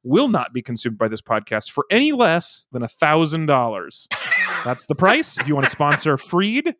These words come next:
Speaker 1: one thousand dollars, and I will read it. And that's it. Nothing less. So, uh, it does exist, and I am glad to know about that so I can know that I'm never going to do it. Um, just have done too much of that series. So thank you, Hannah, for keeping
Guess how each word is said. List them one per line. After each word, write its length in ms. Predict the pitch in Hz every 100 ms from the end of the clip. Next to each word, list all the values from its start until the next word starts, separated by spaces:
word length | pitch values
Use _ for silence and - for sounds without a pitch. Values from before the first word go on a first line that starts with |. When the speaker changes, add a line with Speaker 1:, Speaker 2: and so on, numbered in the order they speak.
| - _ _ -
Speaker 1:
one 460 | 123 175 202 196 151
thousand 760 | - - 202 285 240 269 254 240
dollars, 680 | 202 131 107 98 87 101 -
and 120 | 120
I 140 | 113 110
will 140 | 107
read 200 | 101 -
it. 120 | - -
And 100 | 123
that's 180 | 127 -
it. 80 | -
Nothing 220 | 135 135
less. 380 | - - - -
So, 500 | - 160 147 143 139 - - -
uh, 160 | 127 123
it 120 | 151
does 220 | 185 175
exist, 560 | 170 147 156 147 - - 131
and 560 | 127 123 123 123 123 120
I 180 | 113 110
am 120 | 117
glad 260 | 127 131 123
to 80 | 135
know 160 | 156
about 240 | 160 151 151
that 280 | 143 139
so 140 | - 117
I 80 | 113
can 220 | 113 120
know 380 | 143 143 139 139 _ _ _
that 120 | 110
I'm 240 | 110 107 123
never 280 | 160 175
going 200 | 170 185
to 60 | 180
do 200 | 151 - -
it. 180 | - -
Um, 520 | 127 123 120 117 110 - _ _ _ _
just 400 | - 147 - - _
have 160 | 123 117
done 160 | 117 104
too 140 | 104
much 160 | 73 -
of 40 |
that 140 | - -
series. 360 | 131 117 143
So 160 | - 135
thank 200 | 175 160
you, 80 | 156
Hannah, 220 | 147 135
for 120 | 135
keeping 400 | - 131 127 123